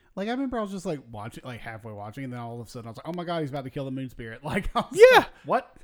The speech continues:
Speaker 1: <laughs>
Speaker 2: Yeah. We're gods now. <laughs> What a weird thing to shout out.
Speaker 1: Weirdo.
Speaker 2: That's a weird guy. I really like in Legend of Korra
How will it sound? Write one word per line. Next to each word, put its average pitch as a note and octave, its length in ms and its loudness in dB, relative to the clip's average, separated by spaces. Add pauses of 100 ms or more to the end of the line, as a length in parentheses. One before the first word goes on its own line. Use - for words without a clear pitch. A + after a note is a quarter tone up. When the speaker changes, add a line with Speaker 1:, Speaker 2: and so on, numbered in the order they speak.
Speaker 1:
<laughs> A#3 160 -6
Speaker 2:
Yeah. F4 160 6 (960)
We're E3+ 180 6
gods D#3 480 4
now. E3+ 220 2
<laughs> - 40 -14 (640)
What G#3 380 -2
a B3 100 2
weird D3 380 4
thing B2 220 0
to A#2 100 -6
shout - 560 -14
out. - 180 -12 (1200)
Speaker 1:
Weirdo. F#2+ 320 -14 (720)
Speaker 2:
That's B2+ 140 -10
a C#3 60 -8
weird C3 200 -10
guy. - 180 -14 (460)
I C3 100 -4
really C3+ 260 0
like B2+ 240 -4
in A#2 180 -10 (160)
Legend A2+ 320 -6
of G#2+ 60 -12
Korra G#2+ 420 -8